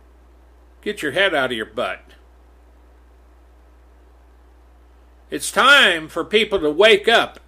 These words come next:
in the church, in the pastorate, in the Bible schools, in the Catholic Church, everywhere. Because this is just the beginning of sorrows. This is your wake-up call.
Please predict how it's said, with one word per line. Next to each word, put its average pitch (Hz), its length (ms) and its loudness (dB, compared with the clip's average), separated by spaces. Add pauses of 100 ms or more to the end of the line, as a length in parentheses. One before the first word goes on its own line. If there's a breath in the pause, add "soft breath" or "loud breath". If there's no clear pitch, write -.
(160)
in 277 200 4
the 220 120 6
church, 127 480 -4 (240 soft breath)
in 285 220 2
the 247 80 0
pastorate, 147 720 -4 (640 soft breath)
in 285 160 4
the 262 80 4
Bible 190 380 6
schools, 120 600 -6 (400 soft breath)
in 285 340 4
the 254 80 4
Catholic 180 580 4
Church, - 460 -6 (920)
everywhere. 180 640 4 (1900)
Because 185 280 2
this 262 240 4
is 190 180 -2
just 220 260 4
the 220 100 2
beginning 294 500 6
of 160 100 0
sorrows. 120 680 -2 (420 soft breath)
This 277 240 2
is 254 140 -4
your 254 180 -2
wake-up 269 560 4
call. 104 400 -2